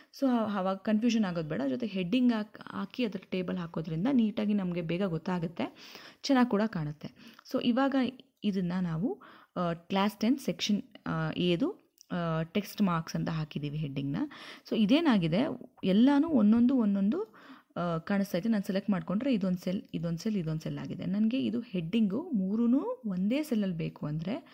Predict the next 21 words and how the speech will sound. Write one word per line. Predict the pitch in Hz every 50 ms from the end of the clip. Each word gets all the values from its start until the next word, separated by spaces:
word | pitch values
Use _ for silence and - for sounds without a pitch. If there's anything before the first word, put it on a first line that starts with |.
| - - - - - _ _ -
ನೀವು | 196 190 180
ಮೂರೂ | 170 170 175 180 196 208 247 277
ಸೆಲ್‌ನ | 277 - 233 190 180 180 175
ಸೆಲೆಕ್ಟ್ | - - 165 160 185 214 - 214
ಮಾಡ್ಕೊಂಡು | 196 180 170 - - 170 160 160 165 233 330 415 - - - - - - _ _
ಇಲ್ಲಿ | 208 202 185
ಕಾಣಿಸ್ತಾ | - 202 190 196 190 - - 185
ಇದೆಯಾ | 175 165 196 254 320 - - _ _ _ _ _ _ _ _ _ _ _ _ _ _ _ -
merge | 170 180 196 190 - - 202
and | 196 190 - - -
center | 170 170 165 165 180 165
ಅಂತ. | 160 156 151 - 240 330 349 - -
So | 254
merge | 233 196 180 180 190 208 214 208 - - 311
ಅಂತಂದ್ರೆ | 302 262 247 233 196 175 160 170 196 269 381 - - - - - - _ _ - _ - -
ಆ | 180 196
ಸೆಲ್ | 190 - - 220 233 269 277
ಏನಿರುತ್ತೆ | 247 226 214 196 180 170 165 165 - - 214
ಮೂರು | 226 202 196 220 254 262 -
ಸೆಲ್ | - 214 190
ಇರೋದು | 175 160 160 156 156 156 - 427 - -